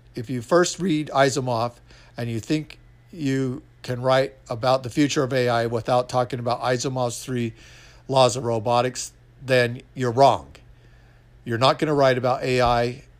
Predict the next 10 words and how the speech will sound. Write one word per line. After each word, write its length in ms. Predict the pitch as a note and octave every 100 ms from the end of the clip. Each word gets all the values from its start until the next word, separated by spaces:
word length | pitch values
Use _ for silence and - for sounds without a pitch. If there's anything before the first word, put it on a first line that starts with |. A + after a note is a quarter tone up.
| -
and 420 | B2 A#2 A2 G#2+ - _ _
about 420 | A#2+ A2 A#2 A#2 - - - - - - - - - - - _ - - _ - C#3
artificial 520 | C3+ C3+ D3 - B2
stupidity 880 | - B2+ A2 D3+ D3+ B2 A#2+ B2 - _ _ _ - - - _ - - _ _ _ - - -
without 560 | C3 A#2 D#3+ D3 C#3+ -
understanding 920 | C3 B2+ B2 - A#2+ A#2 A#2 A#2+ A#2 - _ - - -
Asimov's 520 | A#2 A2+ A2+ G#2+ -
three 160 | A2+ G#2
rules. 440 | G#2+ G#2 - - - - - - - - - - _ - -
The, 200 | D3+